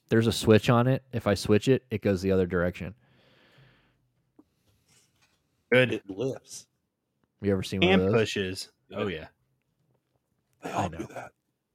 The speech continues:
Speaker 1: Yeah. I know. Um, but yeah, dude, I'm stoked about getting this place set up. I told St-, I told Stuart last week that we're gonna use this camera. Here's the thing. We, neither one of us need to be complaining about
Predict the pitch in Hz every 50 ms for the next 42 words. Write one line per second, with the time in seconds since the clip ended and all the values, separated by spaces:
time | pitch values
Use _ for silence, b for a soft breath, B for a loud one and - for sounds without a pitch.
0 | _ _ _ - - - - - _ _ _ _ _ _ _ _ _ _ _ _
1 | _ - 85 92 87 - - - - _ _ _ b b b b b b b b
2 | b b b b b b - 113 107 104 101 95 92 95 - 120 120 117 107 95
3 | 90 104 101 104 101 113 117 - - - - - - - - 113 104 101 - -
4 | 92 95 90 87 - _ _ - 107 104 82 87 95 92 - - - 95 95 -
5 | - 101 101 90 - - 101 110 123 117 - 131 127 110 - - - - - 117
6 | - - 139 127 - - - 117 117 101 104 104 110 - 120 95 - - 87 104
7 | 113 123 135 127 117 107 101 107 117 110 101 113 104 - - - 107 101 98 101
8 | 107 78 - B B B B B B 208 240 202 185 - 160 127 101 - b b
9 | b b b b 120 135 175 220 226 156 143 123 143 139 123 143 175 220 226 233
10 | 196 160 147 147 151 127 117 107 - - - 123 120 117 113 107 113 107 - -
11 | 107 - - 117 113 110 110 110 104 101 98 98 -